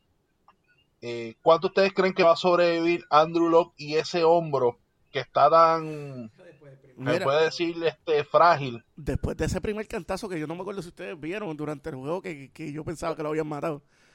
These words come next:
Speaker 2: Yo creo que
Speaker 1: No.
Speaker 2: con, con dos o tres juegos más así, mano, le puedes hacer el,
Speaker 1: No,
Speaker 2: el, el ataúd.
Speaker 1: y no, no, no es, no es tan solo los cantazos. Brother, el tipo está tira-, tiró la bola cincuenta y tres veces.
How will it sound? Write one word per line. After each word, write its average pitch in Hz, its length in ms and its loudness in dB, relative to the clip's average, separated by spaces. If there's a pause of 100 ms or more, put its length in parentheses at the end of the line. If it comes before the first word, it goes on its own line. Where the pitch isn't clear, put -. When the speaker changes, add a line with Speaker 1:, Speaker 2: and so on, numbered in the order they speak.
(880)
Speaker 2:
Yo 147 220 -4
creo 151 160 -2
que 156 100 -4
Speaker 1:
No. 147 80 -4
Speaker 2:
con, 180 260 4
con 131 240 -10
dos 277 120 -6
o - 40 -4
tres - 140 -4
juegos 170 240 0
más 151 300 -8
así, 156 180 -10
mano, 165 260 -12
le 202 100 -12
puedes 147 200 -10
hacer 165 180 -12
el, 170 360 -10
Speaker 1:
No, 185 300 8
Speaker 2:
el, 170 80 0
el 180 40 -6
ataúd. 160 340 -8
Speaker 1:
y 147 120 -12
no, 160 160 4 (100)
no, 160 140 -4 (240)
no 156 200 4
es, 208 200 2
no 160 180 2
es - 80 2
tan 196 160 4
solo 220 200 4
los 226 80 4
cantazos. 214 560 4 (540)
Brother, 202 320 6
el 202 100 -6
tipo 170 160 -2
está 214 140 0
tira-, 220 260 -4 (100)
tiró 170 180 0
la 208 140 8
bola 233 200 4
cincuenta 196 460 -4
y 139 80 -16
tres 156 260 -4
veces. 214 460 -8